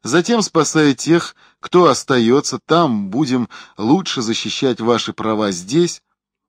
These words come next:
наконец же и детей своих, более ценных, чем дети остальных соотечественников.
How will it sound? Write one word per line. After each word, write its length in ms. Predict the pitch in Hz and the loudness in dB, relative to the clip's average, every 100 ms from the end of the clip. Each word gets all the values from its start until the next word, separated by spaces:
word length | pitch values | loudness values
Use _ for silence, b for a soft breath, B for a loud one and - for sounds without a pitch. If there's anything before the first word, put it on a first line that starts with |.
| _ | _
наконец 500 | 107 117 139 170 190 | -8 -2 0 2 0
же 180 | 131 123 | 0 -2
и 40 | |
детей 380 | 107 107 - 135 | -2 -4 -2 -2
своих, 460 | 147 156 151 139 113 | 0 -2 -2 -2 -4
более 360 | 117 135 139 | -2 0 0
ценных, 500 | 131 - 151 160 160 | 0 -2 -2 -2 -4
чем 240 | - 117 95 | -6 -6 -4
дети 240 | 113 - | -4 -2
остальных 520 | 117 - 104 92 90 | -6 -6 -8 -8 -10
соотечественников. 800 | - 107 104 143 - 95 - _ | -10 -10 -8 -8 -10 -16 -20 _